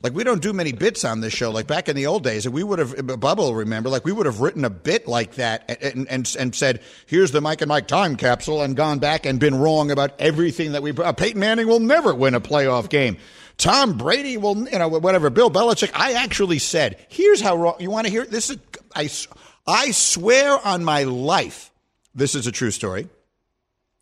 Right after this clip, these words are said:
Bill Belichick, I don't know if a tape of this still exists anymore.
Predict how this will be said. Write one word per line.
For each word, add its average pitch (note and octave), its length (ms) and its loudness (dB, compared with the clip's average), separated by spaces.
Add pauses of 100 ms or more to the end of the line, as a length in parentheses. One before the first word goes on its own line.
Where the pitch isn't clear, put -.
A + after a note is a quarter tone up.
(640)
Bill G#3+ 240 4
Belichick, C#3+ 560 0
I C3 80 4
don't E3 120 0
know F3 60 0
if D3 100 0
a C3+ 60 0
tape E3 300 -2
of A#2 140 -4
this A#2+ 160 -2
still C3+ 240 -4
exists A2 440 -2
anymore. F2 460 -12